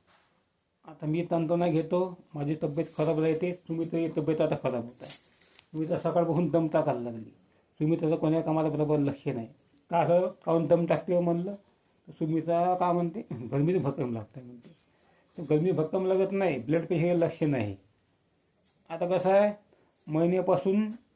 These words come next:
मला हा त्रास आहे. तुम्ही तर मला सांगतच आहे,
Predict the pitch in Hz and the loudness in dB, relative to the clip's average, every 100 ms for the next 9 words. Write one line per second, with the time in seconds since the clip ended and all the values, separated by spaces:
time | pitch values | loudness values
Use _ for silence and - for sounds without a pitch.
0 | _ _ 151 160 170 165 170 - 165 175 | _ _ -4 0 2 2 2 2 4 4
1 | - 120 117 - _ _ _ 160 170 175 | 4 -4 -6 -16 _ _ _ -6 -4 -2
2 | 185 185 185 190 180 151 117 | 0 0 0 -2 -2 -6 -10